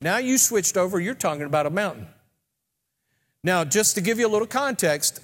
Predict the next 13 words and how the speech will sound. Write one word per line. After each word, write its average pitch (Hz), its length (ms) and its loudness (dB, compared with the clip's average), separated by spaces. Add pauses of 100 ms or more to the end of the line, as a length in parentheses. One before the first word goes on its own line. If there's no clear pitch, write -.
(140)
the 175 200 0
area 226 380 2
in 190 80 0
which 208 300 2
they 190 160 2
were 160 160 -2
standing 165 640 -2
was 147 160 0
an 143 120 -4
elevated 208 640 0
piece 214 280 -2
of 143 100 -6
ground, 170 500 -2